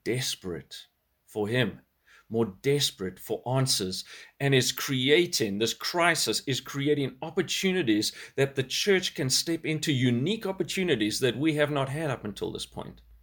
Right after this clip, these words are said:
He's created this for us if we will step into that gap. And I feel like he said,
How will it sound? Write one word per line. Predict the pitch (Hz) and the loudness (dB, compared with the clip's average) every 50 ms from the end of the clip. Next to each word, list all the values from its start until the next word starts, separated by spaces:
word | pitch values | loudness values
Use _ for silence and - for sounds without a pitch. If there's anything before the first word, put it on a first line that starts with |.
| - - - - _ | -20 -20 -20 -12 _
He's | - 151 139 | -4 -2 -2
created | - - - - 170 165 175 180 175 175 135 | -2 -2 -2 -2 0 0 2 2 2 2 4
this | 120 143 131 | 4 2 2
for | - - 131 | 2 2 2
us | 131 123 - - | 2 2 2 0
if | 110 - - | -4 -4 -4
we | 131 151 160 | -4 -2 0
will | 139 131 123 | 0 0 0
step | - - - 147 143 - 143 | -2 -2 -2 -2 -4 -4 -4
into | 131 123 - 127 | -6 -6 -4 -6
that | - - 58 - - | -6 -6 -6 -8 -8
gap. | - - - - - _ _ _ _ _ _ _ _ _ _ _ _ _ - - - - | -8 -8 -8 -10 -16 _ _ _ _ _ _ _ _ _ _ _ _ _ -20 -14 -8 -6
And | 160 180 180 | 0 2 2
I | 170 | 2
feel | 156 - 175 202 208 | 2 4 4 4 6
like | 202 190 185 - | 4 4 2 0
he | 185 | -2
said, | 160 - - 196 185 165 135 | -2 0 2 2 0 0 -2